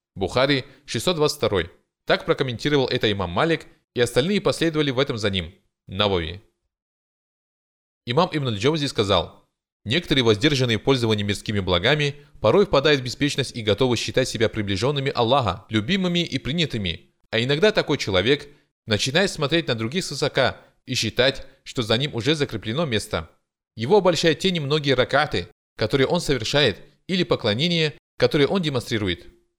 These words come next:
А иногда ему начинает казаться, что он пуп земли и что никто не сможет достичь такого положения, как он". Саид аль-Хатыр. Известный учёный имам аль-Хаттаби упоминает в своей книге об уединении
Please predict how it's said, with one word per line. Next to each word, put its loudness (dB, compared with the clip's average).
А -2
иногда 2
ему 0
начинает -2
казаться, 0
что -2
он -2
пуп -4
земли -4
и -8
что -2
никто -2
не -2
сможет -2
достичь -2
такого 0
положения, 0
как 0
он". -2
Саид 2
аль-Хатыр. 0
Известный -2
учёный 0
имам 0
аль-Хаттаби 0
упоминает 2
в -4
своей 4
книге -2
об 0
уединении 0